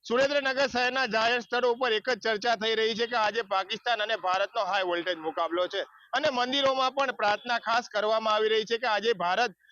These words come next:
જીતે અને પોતાનું સેમિફાઇનલમાં નામ છે તે સુનિશ્ચિત કરે.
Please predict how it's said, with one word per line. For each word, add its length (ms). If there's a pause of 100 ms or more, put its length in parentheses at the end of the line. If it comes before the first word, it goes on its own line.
(120)
જીતે 380 (160)
અને 140
પોતાનું 420
સેમિફાઇનલમાં 920 (500)
નામ 300
છે 140
તે 140
સુનિશ્ચિત 560
કરે. 240